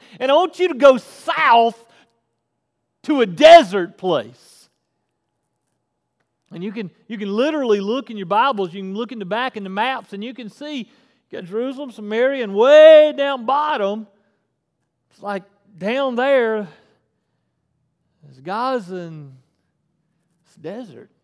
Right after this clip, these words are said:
Lord, there's no revival there. There's no revival there.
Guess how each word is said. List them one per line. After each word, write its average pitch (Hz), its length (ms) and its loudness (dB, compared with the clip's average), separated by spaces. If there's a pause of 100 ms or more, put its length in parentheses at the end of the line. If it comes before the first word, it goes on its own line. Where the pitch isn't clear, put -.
(2000)
Lord, 247 220 -14
there's 240 180 -8
no 262 140 -12
revival 202 540 -8
there. 131 360 -16 (1900)
There's - 180 -20
no 294 140 -12
revival 190 560 -10
there. 117 320 -20